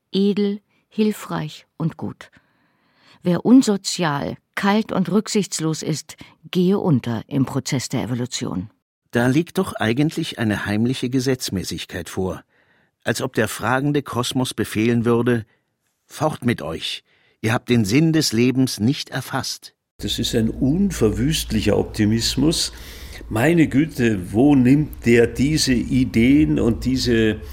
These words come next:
Speaker 3: Haltungen und diese Gesinnungen her, zu denken, der Mensch ist potenziell ein Wesen, das sich gut entwickeln wird und das sehr, sehr viel soziale und kulturell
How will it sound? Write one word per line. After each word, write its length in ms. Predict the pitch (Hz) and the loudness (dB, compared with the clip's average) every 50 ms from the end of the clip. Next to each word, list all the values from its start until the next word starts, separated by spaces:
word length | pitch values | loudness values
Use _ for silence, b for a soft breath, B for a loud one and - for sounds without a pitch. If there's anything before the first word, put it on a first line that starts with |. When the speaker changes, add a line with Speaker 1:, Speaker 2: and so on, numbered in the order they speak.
| B B B B - | B B B B -10
Speaker 3:
Haltungen 720 | - - 113 131 156 170 160 - - 151 147 139 127 120 | -6 -2 0 2 2 2 2 0 0 2 2 2 2 2
und 200 | 120 120 117 - | 0 -2 -2 -4
diese 200 | 127 120 104 113 | -4 -4 -2 -2
Gesinnungen 680 | 95 120 110 90 101 127 147 165 165 156 147 131 123 113 | 0 0 0 2 2 2 2 2 2 2 2 2 2 2
her, 360 | 101 110 113 120 127 127 127 B B B B B B B B B - - | 4 4 4 4 2 0 -2 B B B B B B B B B -12 -8
zu 180 | - - 127 | -4 -4 -2
denken, 720 | 123 - 110 113 127 131 - - 123 123 117 110 - - - - - - - - | 0 0 2 2 2 0 -2 -2 -2 0 0 0 -2 -6 -12 -20 -20 -14 -8 -6
der 100 | 113 95 | -4 -2
Mensch 760 | 98 98 101 107 117 127 123 - - - - - - - - - - - | -2 0 0 0 -2 -2 -2 -2 -2 -2 -2 -4 -6 -8 -10 -14 -14 -8
ist 540 | - 104 120 117 - - - - - - - | -4 -4 -2 -2 -2 -4 -6 -6 -10 -14 -6
potenziell 920 | - - 139 139 139 139 135 123 117 - - - 113 110 110 113 113 110 - | 0 2 2 2 2 2 0 0 0 0 -2 0 0 0 0 0 -2 -4 -4
ein 340 | - - 107 107 107 107 95 | -6 -6 -4 -4 -4 -4 -2
Wesen, 380 | 101 107 113 117 107 101 107 98 | -2 -2 -2 -2 -2 -2 -2 0
das 380 | 104 104 101 - - - - B B B B B B B B - | 0 -2 -2 -2 -4 -4 -4 B B B B B B B B -8
sich 640 | - - - - 107 104 - - - - - - - - - | -6 -4 -4 -4 -4 -4 -6 -6 -8 -8 -10 -10 -12 -12 -8
gut 200 | - 180 196 165 | -4 -4 0 2
entwickeln 540 | 160 131 107 110 131 127 127 131 123 120 98 | 2 2 2 0 0 0 0 0 0 0 0
wird 260 | 113 117 113 110 - | 0 0 -2 -2 -4
und 180 | 117 104 95 - | -4 -4 -4 -4
das 360 | 110 98 - - - - - - | -4 -4 -4 -4 -6 -8 -10 -10
sehr, 360 | - - - - 147 156 143 | -8 -6 -4 -2 -2 -2 -2
sehr 200 | 113 101 113 107 | 0 0 -2 -2
viel 400 | - - 120 120 120 117 107 B B B B B B B B B | -2 -4 -2 -2 0 0 -2 B B B B B B B B B
soziale 1000 | - - - 139 139 139 - - - - 113 101 104 110 123 135 139 135 131 120 | -6 -2 0 0 0 0 -2 -2 0 0 0 -2 -2 -4 -4 -2 -2 0 0 0
und 180 | 101 127 - - | -2 -2 -4 -4
kulturell 800 | - - 135 131 - - 117 104 104 107 113 123 123 113 101 | -4 -4 -4 -2 0 0 2 2 4 2 2 2 0 -2 -6